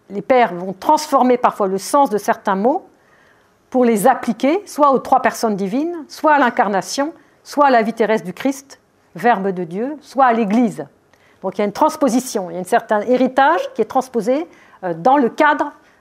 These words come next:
de la vie chrétienne ou de la vie de l'Église. Et le premier maillon entre la tradition juive et les pères, c'est Philon d'Alexandrie.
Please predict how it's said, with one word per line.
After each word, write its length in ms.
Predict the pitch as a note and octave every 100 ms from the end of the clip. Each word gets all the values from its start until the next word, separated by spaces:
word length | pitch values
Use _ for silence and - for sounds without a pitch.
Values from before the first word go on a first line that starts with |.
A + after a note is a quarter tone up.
| _
de 80 | F#3
la 160 | G#3 F#3+
vie 180 | F3+
chrétienne 360 | - A3 B3 B3
ou 40 |
de 60 | G#3
la 80 | F#3+
vie 100 | G3+
de 80 | F#3
l'Église. 380 | D3+ C#3 - _ _ _ _ _ _ _ - _ _ _ _ _ _ _ _ _ _ _ _ _ _ _ _ _ _ _ _ _ _ _ _ _ - _ _ _ _ _ _ _ _ _ _ _ _ _
Et 360 | C4+ C#4 A#3+ E3+ - _ _ _ _ _ _ _ _ -
le 80 |
premier 360 | F#3+ - D#4 E4
maillon 520 | D#4 D4+ D4 C#4+ A#3 - _
entre 240 | G#3 G#3+ A#3
la 120 | A3
tradition 460 | A3 B3 A#3+ B3 A#3+
juive 260 | A3+ A3
et 40 | F#3+
les 120 | F#3+
pères, 300 | G#3 B3+ G4+ - _ _
c'est 340 | - - D#4
Philon 280 | - B3 B3
d'Alexandrie. 580 | A3+ G#3+ - G3+ D#3+